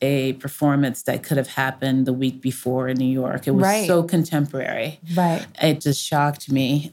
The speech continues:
Speaker 1: And I didn't know what to do with it. So I sent it out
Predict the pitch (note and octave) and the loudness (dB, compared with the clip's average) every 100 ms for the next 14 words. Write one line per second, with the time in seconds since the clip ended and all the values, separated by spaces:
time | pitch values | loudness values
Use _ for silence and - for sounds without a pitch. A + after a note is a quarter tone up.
0 | - D3+ D3 D3 D3 D3 C#3+ - _ - | -2 0 2 2 2 0 -2 -10 _ -20
1 | - - _ B2+ E3 F#3 F#3+ F3+ E3+ - | -20 -20 _ 0 4 4 4 4 2 0
2 | - D#3 A3 B3+ G#3 D#3 D3+ C#3 - - | -4 -2 2 2 2 2 0 0 -4 -12
3 | - E3+ D#3 D#3 D#3 - D#3 D3 E3+ E3 | -2 0 2 2 0 2 0 -2 0 0
4 | E3 - D3 C#3+ C#3 - | 2 0 0 2 0 -4